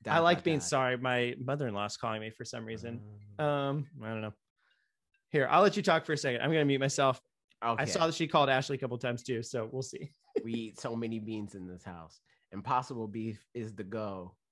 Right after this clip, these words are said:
Speaker 2: the go-to if you want fake meat. I don't want fake meat, or I don't need it particularly.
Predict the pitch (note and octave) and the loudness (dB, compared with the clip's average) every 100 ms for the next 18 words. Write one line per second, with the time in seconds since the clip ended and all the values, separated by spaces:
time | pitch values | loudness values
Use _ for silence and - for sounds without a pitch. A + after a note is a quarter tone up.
0 | - A2+ A2 B2 B2 A#2 A2 G2 G2 G2 | -18 -8 -4 -2 -4 -4 -8 -8 -10 -8
1 | G#2+ G2+ G2+ F#2+ - _ _ - G#2 G2+ | -8 -6 -8 -10 -12 _ _ -12 -12 -10
2 | G2 F#2 - A2 C#3+ D#3+ F3+ C#3+ - A#2+ | -12 -14 -4 0 2 2 2 0 -4 -8
3 | A#2 A2 G2+ _ _ _ _ _ _ _ | -8 -10 -12 _ _ _ _ _ _ _
4 | G#2 B2+ D3+ C3 D3+ F3 C3+ - C#3+ C#3+ | 0 2 2 0 0 0 -4 -6 -8 -6
5 | D3+ B2+ B2 C3+ | -4 -4 -6 -8